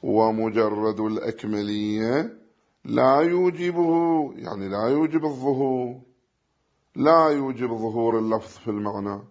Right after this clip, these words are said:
كما لا يخفى. نعم، الآن يستدرك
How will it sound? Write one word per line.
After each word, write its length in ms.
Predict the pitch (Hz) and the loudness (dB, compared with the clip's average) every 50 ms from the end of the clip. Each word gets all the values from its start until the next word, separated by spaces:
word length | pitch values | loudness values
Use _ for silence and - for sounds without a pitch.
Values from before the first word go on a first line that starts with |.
| _ _ _ _ _ _ _ _ _ _ _ _ _ _ _ _ - | _ _ _ _ _ _ _ _ _ _ _ _ _ _ _ _ -4
كما 380 | - 120 110 107 110 117 139 | -2 -2 0 0 0 -2 0
لا 260 | 139 120 110 104 98 | 0 -2 -4 -6 -6
يخفى. 560 | 98 - - - - 92 92 92 90 90 90 90 95 104 - - - 127 127 _ _ _ _ _ _ _ _ _ _ _ _ _ _ _ _ _ _ _ _ _ _ _ _ _ _ _ _ _ _ _ _ _ _ _ _ _ _ - | -10 -12 -16 -16 -14 -12 -12 -12 -12 -14 -14 -16 -18 -18 -20 -20 -20 -20 -20 _ _ _ _ _ _ _ _ _ _ _ _ _ _ _ _ _ _ _ _ _ _ _ _ _ _ _ _ _ _ _ _ _ _ _ _ _ _ -2
نعم، 440 | - 131 156 135 135 143 117 92 80 - _ _ _ _ _ _ _ _ _ _ - 117 | 2 4 4 4 4 2 -2 -2 -8 -16 _ _ _ _ _ _ _ _ _ _ -14 -10
الآن 240 | 104 104 110 113 | -6 -4 -4 -2
يستدرك 640 | 120 123 117 - - - 139 - 110 104 98 95 - | -2 -2 -4 -2 0 2 2 2 2 -2 -2 -4 -8